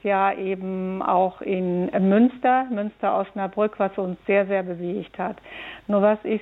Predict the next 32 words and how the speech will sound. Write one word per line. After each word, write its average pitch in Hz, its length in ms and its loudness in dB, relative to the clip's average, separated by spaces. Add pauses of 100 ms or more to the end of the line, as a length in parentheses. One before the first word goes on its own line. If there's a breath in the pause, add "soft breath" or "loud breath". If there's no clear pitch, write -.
sagen 208 360 0
möchte, 196 280 -6
all 190 180 0
das, 202 260 0
was 214 240 0
Sie 202 100 -4
gesagt 190 560 -4
haben, 185 400 0
das, 190 140 -2 (260)
äh, 190 300 2
ja, 190 260 2 (180)
das 202 220 -4 (240)
und 208 280 -6
kann 220 200 -2
ich 220 160 -6
nur 220 160 2
unterstreichen, 202 1000 -2 (840 loud breath)
dass 208 220 2 (140)
eben 208 560 -2 (260)
viele, 240 680 4 (100)
die 196 500 -2
wirklich 214 400 2 (540)
noch 208 480 2
nicht 240 340 0
mal 226 300 2
einer 208 320 -2
Kirche 247 480 -2
angehören, 190 960 0 (100)
aber 202 340 2 (100)
sehr, 233 420 2
sehr 214 240 -4
aktiv 226 720 -2